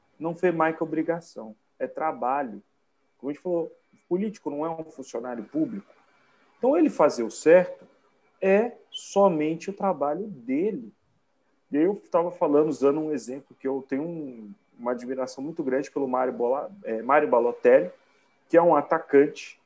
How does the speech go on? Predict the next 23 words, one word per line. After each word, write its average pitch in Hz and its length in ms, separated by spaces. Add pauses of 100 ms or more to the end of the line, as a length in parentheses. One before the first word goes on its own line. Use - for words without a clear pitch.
italiano, 120 840 (200)
famoso, 127 840 (200)
maluco, 156 640
mas 131 220
famoso, 135 640 (840)
e 220 100
que 196 140
ele 214 400
não 220 220
comemora 208 500
os 196 100
gols. 131 480
Ele 113 160
era 135 120
um, 139 100
foi - 200
um 123 100
grande 156 280
atacante, 147 580
aí 117 120
hoje 220 220
tá 101 120
meio, 95 340